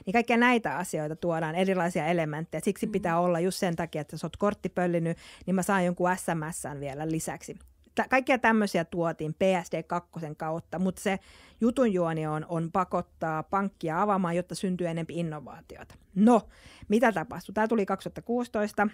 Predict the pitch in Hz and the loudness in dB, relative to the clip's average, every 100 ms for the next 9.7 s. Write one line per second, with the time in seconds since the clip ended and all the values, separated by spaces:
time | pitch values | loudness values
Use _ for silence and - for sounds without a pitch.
0 | - - _ _ _ _ - 226 214 208 | -6 -20 _ _ _ _ -6 -4 0 0
1 | 185 - 202 196 180 160 156 170 156 151 | 0 2 2 2 0 -2 0 -2 -2 -2
2 | 147 143 151 139 - 160 160 151 143 143 | -4 -6 -8 -8 -4 -4 -4 -8 -10 -8
3 | 156 147 - 156 156 - 165 196 170 160 | -6 -6 -8 -8 -8 -6 -2 -2 -2 -4
4 | 156 156 147 147 143 156 165 175 143 151 | -6 -6 -8 -8 -8 -4 -4 -6 -8 -6
5 | 233 - - 185 180 - - - - 185 | -6 -6 -6 -4 -4 -6 -20 -18 -4 -2
6 | 180 165 170 156 151 147 143 147 143 143 | 0 0 -2 -4 -8 -8 -8 -8 -8 -10
7 | - 151 139 139 165 139 135 214 233 233 | -8 -8 -8 -10 -10 -8 -2 -2 0 -2
8 | - 254 _ - 190 180 175 - 156 165 | -2 -4 _ -8 -4 -2 -2 -4 -8 -6
9 | 160 160 165 180 175 156 143 | -4 -2 2 2 2 0 -6